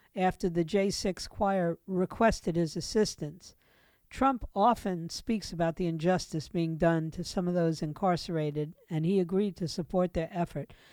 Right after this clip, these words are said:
So what was interesting is this video knocked Miley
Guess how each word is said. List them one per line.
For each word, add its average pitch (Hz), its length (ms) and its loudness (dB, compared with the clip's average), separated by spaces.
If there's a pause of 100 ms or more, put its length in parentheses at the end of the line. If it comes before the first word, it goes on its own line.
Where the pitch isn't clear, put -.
(180)
So 220 200 2
what 202 180 0
was 214 160 0
interesting 233 640 0 (520)
is 185 220 2
this 247 240 0
video 170 720 2 (580)
knocked 220 400 2
Miley 214 640 0